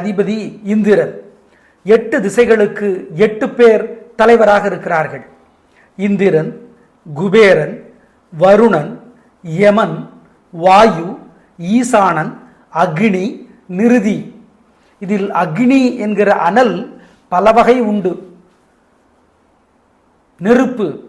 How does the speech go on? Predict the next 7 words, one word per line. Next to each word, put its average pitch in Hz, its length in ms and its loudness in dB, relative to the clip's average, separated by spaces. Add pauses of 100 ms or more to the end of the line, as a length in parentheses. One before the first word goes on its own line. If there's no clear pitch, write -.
(520)
நெருப்பிலே 240 480 2 (100)
பல 208 160 4
வகை 220 200 -2 (120)
உண்டு. 160 200 -10 (1900)
ஜாதவேதன் 208 880 2 (220)
என்கிற 190 240 -2 (120)
நெருப்பு 202 360 -4